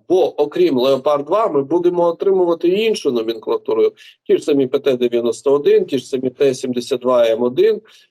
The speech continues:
А, не виключно, що навіть і челенджери вже, е, завітають до нас, е, найближчим часом.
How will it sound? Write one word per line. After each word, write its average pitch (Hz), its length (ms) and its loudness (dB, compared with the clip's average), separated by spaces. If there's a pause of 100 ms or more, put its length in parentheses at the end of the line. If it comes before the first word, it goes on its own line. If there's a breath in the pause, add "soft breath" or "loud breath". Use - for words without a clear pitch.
(140)
А, 117 460 2 (300)
не 131 380 2
виключно, 247 540 -2
що 202 180 0
навіть 226 360 0
і 202 100 0
челенджери 196 600 0
вже, 143 480 2
е, 120 240 2
завітають 131 580 0
до 123 120 0
нас, 120 340 -2
е, 117 220 0 (880)
найближчим 135 560 0
часом. 123 460 -2